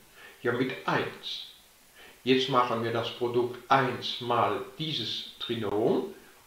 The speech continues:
und schreiben dieses Produkt dahin. Sobald man das Produkt gefunden hat, nimmt man alles entgegengesetzt, so, und dann wird addiert.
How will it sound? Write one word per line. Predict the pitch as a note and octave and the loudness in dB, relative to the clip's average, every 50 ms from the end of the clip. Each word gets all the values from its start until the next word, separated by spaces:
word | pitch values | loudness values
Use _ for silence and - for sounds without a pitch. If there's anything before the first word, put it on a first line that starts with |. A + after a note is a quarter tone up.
| - | -6
und | - C3 B2+ | -6 -4 -4
schreiben | - - B2 A#2+ A#2+ A#2+ A#2 A#2 A2+ | 0 2 4 4 4 4 0 -2 -4
dieses | A2+ A2+ A2+ A2 G#2 - | -4 -4 -4 -4 -4 -6
Produkt | - - - A2 A2+ A#2+ A2+ - - - - - - - - | -6 -6 -6 -4 -2 -2 -4 -4 -6 -12 -14 -16 -14 -8 -4
dahin. | G#2 G2 F#2 D#2 D#2 - G2 G#2 C3+ G#3 B3+ - - - - - - - - - - - - - - - | -2 -2 -2 -2 -4 -6 -8 -6 -4 -4 -6 -6 -10 -16 -20 -20 -20 -20 -20 -20 -20 -18 -18 -18 -16 -10
Sobald | - - C3 C3 C3 C3+ C3+ D#3 D#3 - | -2 2 2 4 6 6 4 4 4 2
man | C#3+ C#3 C3+ | 0 -2 -2
das | A#2+ A#2 A#2 - | -2 -4 -4 -4
Produkt | - - B2+ B2+ C3+ B2+ B2+ - - - | -2 -2 2 2 2 2 2 0 -6 -6
gefunden | - - - - G2+ G2 G2 G2 A2 A2 A2+ A2+ | -6 -6 -6 -4 -2 -2 -2 -4 -6 -8 -6 -4
hat, | B2+ D#3+ A3+ - - - - - - - | -4 -4 -4 -4 -8 -12 -16 -20 -18 -8
nimmt | - C3+ C#3 C#3 C3 | -2 -2 -2 0 0
man | B2+ A#2 A#2 A2 - | -2 -4 -4 -2 0
alles | - C3+ B2 A2+ - - - - - | 0 2 2 2 0 0 -2 -2 -2
entgegengesetzt, | - - - G#2+ - G#2+ G#2 G#2 G#2 G#2+ G2 - A2 G#2+ - F#3+ F#3+ - - - - - - - - - - | -4 -6 -6 -8 -6 -6 -6 -4 -6 -8 -8 -6 -4 -2 0 0 0 0 -2 -4 -6 -8 -10 -12 -18 -16 -14
so, | - - - G2+ G#2 G#2 G2+ B2 F#3+ - - - - - - - - - - - - | -10 -8 -4 -2 -2 0 0 2 0 0 -2 -4 -8 -16 -16 -16 -16 -16 -14 -8 -4
und | E3 D#3 C#3+ C3+ | -2 -2 0 0
dann | A#2 - A2+ A2 | -2 -2 -2 -2
wird | C3+ D#3 - - - - - - - | -2 -2 -2 -4 -6 -10 -14 -6 -2
addiert. | F#3+ F#3+ E3+ C#3+ A#2 F#2 - | -2 -2 -2 -2 -4 -6 -6